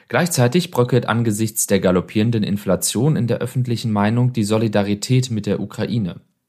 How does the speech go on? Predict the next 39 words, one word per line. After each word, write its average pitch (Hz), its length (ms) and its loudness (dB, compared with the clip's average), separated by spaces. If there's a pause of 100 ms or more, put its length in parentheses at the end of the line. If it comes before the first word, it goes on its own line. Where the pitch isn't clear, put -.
(540)
Aber 110 200 2
wenn 147 180 2
Politiker 160 500 2
wie 143 100 0
Kretschmer 127 480 0
solche 117 300 2
Forderungen 123 580 0
erheben, 98 480 0
dann 117 160 -2
hat 120 160 -4
Putin 139 340 0
sein 120 220 0
Ziel - 280 0
erreicht. 110 640 -2 (440)
Dann 98 120 0
herrscht 127 300 2
nicht 156 240 2
die 131 100 -2
Erkenntnis, - 600 -2
dass 98 220 -4
die 101 100 0
Länder 101 320 2
der 92 120 0
nato 92 440 0
und 90 260 0
der 87 220 2
E 87 100 0
U 104 200 2
die 101 200 -4
Errungenschaften 95 800 -2
der 90 160 0
Demokratie 92 680 -2
von 87 380 -2
Freiheit, 92 720 0
Gleichheit 90 480 0
und 90 160 -6
Toleranz 87 540 -2
verteidigen 98 640 -2
müssen, 165 480 0